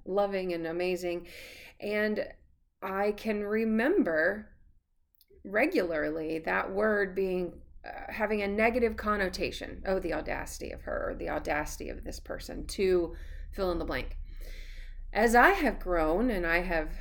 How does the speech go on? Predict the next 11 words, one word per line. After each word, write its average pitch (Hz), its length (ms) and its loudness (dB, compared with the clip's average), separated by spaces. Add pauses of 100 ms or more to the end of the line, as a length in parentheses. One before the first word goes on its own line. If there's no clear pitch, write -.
(100)
had 175 180 0
my 190 200 4
own 175 160 2
struggles 180 520 0
and 170 120 -2
my 170 240 0
own 165 300 -2
pains 175 460 -4
and 170 160 -6
joys 170 480 0
and 165 340 -6